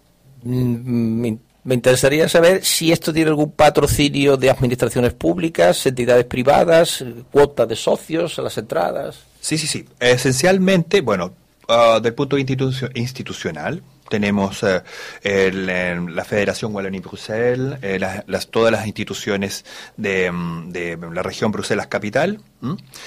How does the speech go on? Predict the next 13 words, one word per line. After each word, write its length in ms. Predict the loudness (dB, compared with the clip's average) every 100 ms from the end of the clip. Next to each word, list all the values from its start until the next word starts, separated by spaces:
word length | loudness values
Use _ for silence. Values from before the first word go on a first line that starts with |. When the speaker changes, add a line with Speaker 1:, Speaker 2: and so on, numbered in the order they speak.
| -18 -20 _
Speaker 2:
Y 240 | -2 -2
también 520 | -2 -4 -2 -2 -2 -4
los 180 | -6 -2
países, 640 | -4 -4 -6 -10 -14 -16 -12
los 160 | -12
países 380 | -8 -8 -4 -6
que 120 | -8
están 240 | -4 -4 -2
participando, 760 | -4 -2 -2 0 -2 -2 -6
entre 320 | -6 -8 -6 -4
ellos, 220 | -4 -4 -6 -4
em, 680 | -2 -2 -6 -12 -18 -20 _ -16
España, 480 | -12 -12 -10 -12